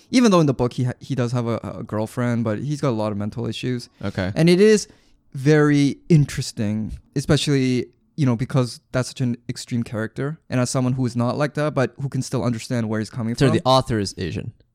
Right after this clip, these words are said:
Speaker 1: Yeah, he's Thai American.
Speaker 2: Got it. Okay, okay, got it.
Speaker 1: Very honestly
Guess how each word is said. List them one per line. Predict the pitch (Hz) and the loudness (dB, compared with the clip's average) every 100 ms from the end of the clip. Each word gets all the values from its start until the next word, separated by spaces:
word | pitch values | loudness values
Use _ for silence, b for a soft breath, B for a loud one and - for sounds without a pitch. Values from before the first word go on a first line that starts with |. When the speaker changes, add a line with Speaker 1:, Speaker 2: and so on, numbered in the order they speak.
| - | 0
Speaker 1:
Yeah, | 196 127 | 2 2
he's | - 135 | 0 -4
Thai | - 135 | -4 -4
American. | 113 104 - - | -4 -4 -6 -2
Speaker 2:
Got | 104 - | -2 0
it. | |
Okay, | 104 - - | -2 -4 -8
okay, | - - | -12 -12
got | - | -10
it. | - b b - | -10 b b -6
Speaker 1:
Very | 143 220 269 - | 4 4 4 0
honestly | 151 151 - 143 135 | 0 0 0 0 0